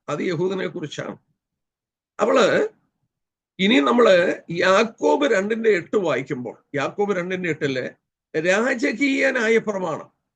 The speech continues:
റോയൽ ലോ എന്നാണ് ന്യായപ്രമാണത്തിന് പറഞ്ഞിരിക്കുന്നത്. എന്തിനാ അങ്ങനെ പറഞ്ഞിരിക്കുന്നത്? രാജാവിന്റെ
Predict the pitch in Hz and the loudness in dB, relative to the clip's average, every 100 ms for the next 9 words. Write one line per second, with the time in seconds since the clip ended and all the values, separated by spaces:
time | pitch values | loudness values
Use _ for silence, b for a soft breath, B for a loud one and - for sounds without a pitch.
0 | - 139 170 226 262 262 240 190 208 214 | -6 0 2 2 2 2 0 -2 -2 -2
1 | 180 175 185 160 208 190 185 180 160 180 | -2 -2 -4 -4 -4 -6 -6 -6 -8 -10
2 | 175 160 180 170 143 107 _ _ _ _ | -8 -6 -4 -2 -2 -4 _ _ _ _
3 | _ _ _ _ 151 160 208 196 208 208 | _ _ _ _ -4 0 0 2 0 0
4 | 202 202 202 190 202 202 - _ _ _ | 0 -2 -2 -2 -2 -4 -8 _ _ _
5 | _ _ 123 127 170 196 214 208 208 202 | _ _ -6 -2 0 2 2 4 0 0
6 | 208 202 - | -2 -2 -6